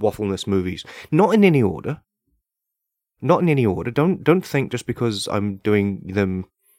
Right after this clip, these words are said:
you know, in, in the order that I'm gonna be doing them, that that is, like, my preference of them. All Wafflemas movies are special. And,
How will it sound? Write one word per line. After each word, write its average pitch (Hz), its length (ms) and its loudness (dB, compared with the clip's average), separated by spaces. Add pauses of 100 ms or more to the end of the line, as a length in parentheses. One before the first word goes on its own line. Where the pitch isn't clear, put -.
(460)
you 107 140 -2
know, 90 240 0
in, 101 200 -2
in 98 180 0
the 98 100 0
order 95 240 2
that 92 160 -2
I'm 92 80 0
gonna 92 140 -2
be 95 80 -2
doing 98 320 2
them, 85 240 -8 (160)
that 95 160 -4
that 92 120 -2
is, 92 160 -4
like, 92 160 -10
my 90 120 -6
preference - 580 -8
of 139 140 -4
them. 214 240 -6
All 160 180 6
Wafflemas 127 420 0
movies 87 300 -10
are 87 40 -12
special. - 440 -14 (1500)
And, 95 380 -2